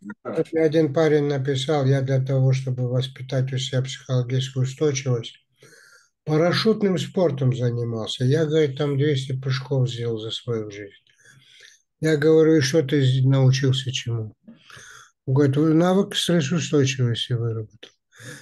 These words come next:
Speaker 2: Я говорю: «Ты, когда дома поругаешься с женой там, или там с соседями, стрессоустойчивый, или ты только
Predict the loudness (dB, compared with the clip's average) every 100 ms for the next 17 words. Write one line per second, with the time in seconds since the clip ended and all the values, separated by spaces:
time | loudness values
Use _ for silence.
0 | -4 0 2 4 4 4 4 4 0 -6
1 | -4 0 4 4 4 4 4 4 4 2
2 | 4 4 4 2 2 2 2 4 4 6
3 | 6 6 4 2 2 2 4 4 4 4
4 | 4 2 -2 -8 -4 -2 0 2 4 4
5 | 4 2 0 -4 -14 -20 -20 -18 -18 -16
6 | -10 -2 2 2 0 0 2 2 2 2
7 | 2 0 -4 -6 0 2 2 0 0 0
8 | 2 0 -2